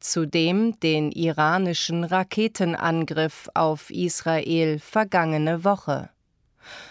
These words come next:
Biden betonte dabei das Recht Israels auf Selbstverteidigung, mahnte jedoch zugleich zur Rücksichtnahme auf die Zivilbevölkerung. Wie das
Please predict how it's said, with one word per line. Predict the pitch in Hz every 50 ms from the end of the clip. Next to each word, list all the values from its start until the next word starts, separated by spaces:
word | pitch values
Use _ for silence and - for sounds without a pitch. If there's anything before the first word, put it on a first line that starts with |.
| - - - _ _ _ -
Biden | - 175 170 185 196 185 214 247 277 302 277 -
betonte | - 160 147 - - 180 208 254 269 - - 220 180
dabei | 196 185 175 165 175 170 170 175 175
das | 156 - 143 139 - - 147
Recht | 156 165 170 - - - - -
Israels | - 190 208 226 - - - 156 147 - - 160 156 151 160 160 - - - -
auf | - 175 170 185 180 -
Selbstverteidigung, | 175 160 180 190 214 - - - - - - 185 170 - - 175 170 170 160 180 170 - 180 180 180 180 180 170 - - - - _ _ _ _ _ -
mahnte | 175 185 180 175 190 214 214 - 240
jedoch | 240 214 226 233 214 240 233 233 - -
zugleich | - - - - 226 220 190 202 190 185 190 196 233 240 - - -
zur | - - - 254 233
Rücksichtnahme | 190 196 190 - - - 175 165 - - - 170 160 156 160 160 160 156 156 151 151 - -
auf | - 165 156 151 - -
die | - 165 156 156
Zivilbevölkerung. | - - - - 214 208 180 202 208 214 208 175 180 170 147 - 165 156 151 - - 156 151 135 147 147 139 - - _ _ _ _ _ _ _ _ _ _ _ _ _ - - - - - - - - _ _ _ -
Wie | 196 180 208 202 202 180
das | 202 196 196 196 - - -